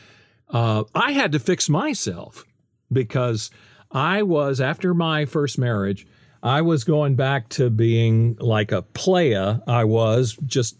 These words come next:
out of college. I was going down that road again, and then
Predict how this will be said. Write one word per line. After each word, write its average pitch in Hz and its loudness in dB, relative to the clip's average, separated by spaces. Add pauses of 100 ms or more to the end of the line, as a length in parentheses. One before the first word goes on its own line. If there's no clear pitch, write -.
(160)
out 123 -2
of 95 -6
college. 151 -4 (840)
I 147 -2
was 208 -2
going 165 0
down 143 0
that 117 -2
road 175 0
again, 104 -2
and 117 0
then 117 -2